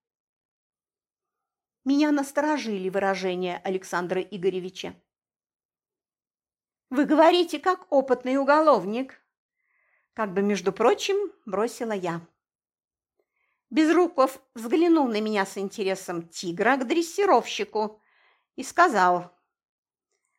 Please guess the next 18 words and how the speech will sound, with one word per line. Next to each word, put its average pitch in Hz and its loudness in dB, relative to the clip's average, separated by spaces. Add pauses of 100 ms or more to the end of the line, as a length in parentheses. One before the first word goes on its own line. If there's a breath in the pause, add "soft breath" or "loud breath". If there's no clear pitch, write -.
(120)
«В 240 -12
молодости 330 4
всякое 359 0
бывало. 175 0 (960)
Нам 359 8
били 381 6
морду, 349 4 (360)
мы 202 -2
били. 196 -4 (1200)
Тебя 330 6
посылают 285 2
в 240 -8
нокдаун, 269 2 (480)
ты 403 6
стараешься 196 4
завершить 202 -2
встречу 359 -2
нокаутом. 214 4